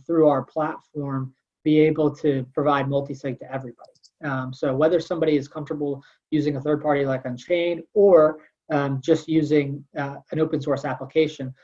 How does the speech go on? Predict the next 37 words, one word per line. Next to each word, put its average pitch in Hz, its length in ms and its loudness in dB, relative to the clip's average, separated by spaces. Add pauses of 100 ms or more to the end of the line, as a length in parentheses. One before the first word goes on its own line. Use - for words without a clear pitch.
(240)
we 165 60 0
want 180 220 4
the, 160 200 6
that 143 220 -2
bar 143 260 0
to 143 140 -8
be 139 140 -2
lower 135 560 0 (340)
or 131 140 -6
lowered 147 680 6 (200)
such - 240 -2
that 147 120 -2
everyone 151 360 0
can 135 140 -12
access 131 560 -10
that. 127 220 -16
We 139 100 -8
think 139 240 -6
it's 135 160 -8
a 143 60 -8
really 143 240 -2
important 135 580 -6 (100)
part 139 340 -4
to 131 280 -4
kind 135 140 -6
of, 131 220 -8 (100)
not, 185 420 -8
not 143 180 -8
the 143 60 -10
long-term 135 380 -6
viability 127 460 -8
of 110 40 -20
Bitcoin. 123 480 -10 (380)
Bitcoin 139 320 -6
is 120 80 -14
viable 127 400 -4
regardless, 127 720 -6